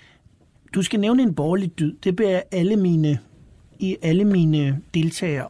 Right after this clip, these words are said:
om. Altså, en borgerlig dyd, som kan puttes ind i den smukke borgerlighed som begreb. Hvad vil du, hvad vil du, hvad, hvad for nogle ord vil du sætte på det?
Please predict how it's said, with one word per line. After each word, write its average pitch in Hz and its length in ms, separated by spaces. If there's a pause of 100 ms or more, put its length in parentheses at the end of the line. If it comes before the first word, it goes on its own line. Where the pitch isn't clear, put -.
om. 151 220 (120)
Altså, 156 360 (580)
en 175 180
borgerlig 196 440
dyd, 202 300
som 175 200
kan 160 160
puttes 143 380
ind 202 180 (240)
i 175 120
den 151 180
smukke 160 420
borgerlighed 151 540
som 143 240
begreb. 143 360
Hvad 185 180
vil 196 160
du, 185 220 (220)
hvad 190 200
vil 175 140
du, 170 200 (380)
hvad, 208 140
hvad 208 300
for - 80
nogle 180 180
ord 165 160
vil 175 140
du 185 60
sætte 170 260
på 185 60
det? 156 140